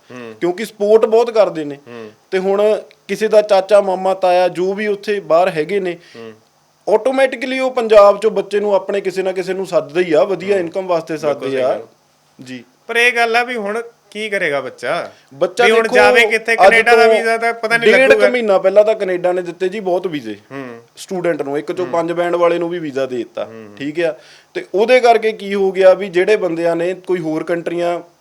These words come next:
Speaker 2: ਪ੍ਰਮੋਟ ਕਰਦੇ ਸੀ ਕੰਸਲਟੈਂਟ,
Speaker 1: ਹੂੰ।
Speaker 2: ਕੋਈ ਕਰਦਾ ਸੀ ਯੂ ਐਸ ਏ ਨਵਾਂ ਨਵਾਂ ਕੀਤਾ ਸੀ ਕਿਸੇ ਨੇ ਸਟਾਰਟ,
Speaker 1: ਹੂੰ।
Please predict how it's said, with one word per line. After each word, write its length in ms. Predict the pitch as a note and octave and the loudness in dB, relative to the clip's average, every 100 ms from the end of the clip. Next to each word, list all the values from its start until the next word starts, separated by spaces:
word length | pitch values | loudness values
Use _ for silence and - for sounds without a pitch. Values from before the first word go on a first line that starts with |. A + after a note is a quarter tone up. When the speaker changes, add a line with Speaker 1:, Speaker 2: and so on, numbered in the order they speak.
| _ _ _ | _ _ _
Speaker 2:
ਪ੍ਰਮੋਟ 380 | - E3 G3 B3 | -8 -2 0 0
ਕਰਦੇ 340 | G#3 F3 D3 | 0 0 -2
ਸੀ 120 | C3+ D3 | -6 -6
ਕੰਸਲਟੈਂਟ, 600 | D3 C3 B2+ C3 D3+ C#3 | -6 -4 -6 -4 -6 -6
Speaker 1:
ਹੂੰ। 80 | A#2+ | -8
Speaker 2:
ਕੋਈ 240 | D3+ D3 - _ _ _ _ _ _ | -8 -8 -14 _ _ _ _ _ _
ਕਰਦਾ 300 | C#3+ C#3 D3 | -4 0 -2
ਸੀ 120 | D3 | -2
ਯੂ 280 | D3+ C#3 C#3+ | -10 -4 -2
ਐਸ 160 | C#3+ D3+ | -2 -4
ਏ 60 | |
ਨਵਾਂ 260 | C#3 C3+ C3+ | -6 -4 -6
ਨਵਾਂ 200 | C#3 C#3 | -6 -8
ਕੀਤਾ 280 | C3 - C#3 | -10 -10 -10
ਸੀ 100 | C#3 | -10
ਕਿਸੇ 240 | C3 C3 | -12 -12
ਨੇ 100 | C3+ | -12
ਸਟਾਰਟ, 300 | B2+ C3 B2+ | -8 -4 -4
Speaker 1:
ਹੂੰ। 300 | C3 A#2+ A#2 | -4 -14 -20